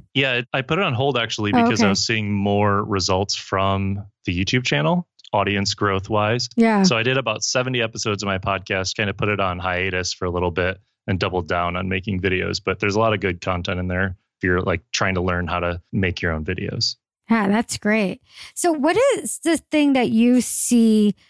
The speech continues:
Speaker 2: influencers or content creators just struggling the most when it comes to the technology side?
Speaker 1: Well, I think the first thing, the biggest hiccup is that people think they need a certain piece of equipment to make videos.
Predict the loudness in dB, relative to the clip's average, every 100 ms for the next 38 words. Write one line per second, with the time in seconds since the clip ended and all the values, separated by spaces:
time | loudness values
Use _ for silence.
0 | _ 0 2 4 4 6 4 4 2 2
1 | 2 2 0 0 2 4 4 4 4 4
2 | 2 2 2 4 6 6 6 6 6 6
3 | 6 4 2 -4 -10 -12 -18 0 4 4
4 | 4 4 4 4 2 -2 2 4 6 6
5 | 4 2 2 4 4 6 4 4 2 2
6 | 0 -2 -4 -8 -18 _ 0 2 2 0
7 | -4 -10 _ -2 0 2 -2 0 0 2
8 | 2 2 0 0 -2 -2 -4 -4 -4 -4
9 | -2 -2 -2 -4 0 0 2 0 -4 _
10 | -4 -2 -2 -2 -2 -2 -2 -2 -2 -4
11 | -4 -2 -2 -2 0 -2 -2 0 0 0
12 | -2 0 0 0 -2